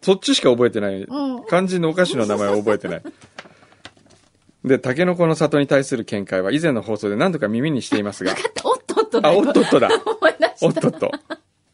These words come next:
Speaker 2: はい。
Speaker 1: タケノコの里に対する見解は以前の放送で何度か耳にしていますが、
Speaker 2: はい。
Speaker 1: 食べ比べての感想や辛口の批評など伺えたら幸いです。
Speaker 2: なるほど。
Speaker 1: ほー。あ、ここにね、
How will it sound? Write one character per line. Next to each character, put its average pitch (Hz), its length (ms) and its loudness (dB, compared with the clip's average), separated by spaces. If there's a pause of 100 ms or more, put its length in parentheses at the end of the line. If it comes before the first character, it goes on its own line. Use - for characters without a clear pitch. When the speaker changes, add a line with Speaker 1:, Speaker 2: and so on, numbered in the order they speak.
(720)
Speaker 2:
は 311 160 -8
い。 - 40 -14
Speaker 1:
タ 139 120 0
ケ 165 80 2
ノ 175 140 2
コ 170 80 4
の 165 100 0
里 147 200 0
に 143 100 0
対 131 160 4
す 135 120 -6
る 113 80 -6
見 104 160 -4
解 101 120 -2
は 101 60 0
以 170 80 0
前 185 120 2
の 120 80 -2
放 110 140 -4
送 101 140 -4
で 101 80 -2
何 143 140 0
度 131 60 -8
か 117 80 -4
耳 113 220 -2
に 101 80 -4
し - 60 -14
て 101 80 -6
い - 20 -8
ま 90 80 -10
す - 80 -18
が、 - 80 -10
Speaker 2:
は - 100 -14
い。 196 60 -4 (220)
Speaker 1:
食 196 120 -4
べ 185 80 6
比 175 60 4
べ 170 160 2 (320)
て 127 120 0
の 104 100 -2
感 104 240 -6
想 101 200 -2
や 92 140 -2
辛 139 240 -2
口 - 160 -8
の 127 80 -4
批 123 160 -8
評 117 160 0
な 113 80 0
ど 98 120 -2
伺 98 260 -2
え 92 60 0
た 92 100 -4
ら 95 80 -8
幸 - 260 -10
い - 40 -12
で - 120 -18
す。 - 180 -8
Speaker 2:
な 196 120 2
る 196 60 0
ほ 190 80 -2
ど。 175 100 -4 (540)
Speaker 1:
ほ 104 200 -2
ー。 120 760 -6 (400)
あ、 113 140 -4 (560)
こ - 80 -14
こ 139 120 4
に 131 120 6
ね、 117 220 4